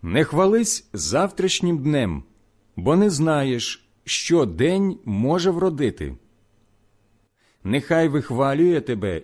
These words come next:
інший, а не власні уста, чужий хто-небудь,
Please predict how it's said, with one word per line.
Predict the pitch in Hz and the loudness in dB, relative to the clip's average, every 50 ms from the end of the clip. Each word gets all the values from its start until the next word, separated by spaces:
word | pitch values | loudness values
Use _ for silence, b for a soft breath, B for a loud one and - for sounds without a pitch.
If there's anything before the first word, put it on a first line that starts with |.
| - _ | -10 _
інший, | - 165 170 170 131 104 - - 90 80 69 67 - _ _ _ _ - | -4 0 2 2 2 0 -2 -6 -8 -10 -10 -12 -16 _ _ _ _ -4
а | 123 135 | -2 0
не | 147 151 139 | 0 0 0
власні | 113 127 131 139 147 - - - 165 | 2 2 2 0 0 -2 -2 -2 -2
уста, | 160 - 170 170 170 - - - 135 110 95 80 71 - _ _ _ _ _ _ _ _ _ _ _ _ _ | -2 0 -2 -2 -2 -2 -4 -2 -2 -2 -2 -4 -6 -10 _ _ _ _ _ _ _ _ _ _ _ _ _
чужий | - - 139 143 131 110 101 127 180 214 208 | -6 -2 0 0 0 0 2 2 2 2 2
хто-небудь, | - - - 185 180 180 165 143 113 98 71 76 76 71 - - | -2 -2 -2 0 0 2 0 0 -2 -2 -4 -8 -10 -12 -14 -20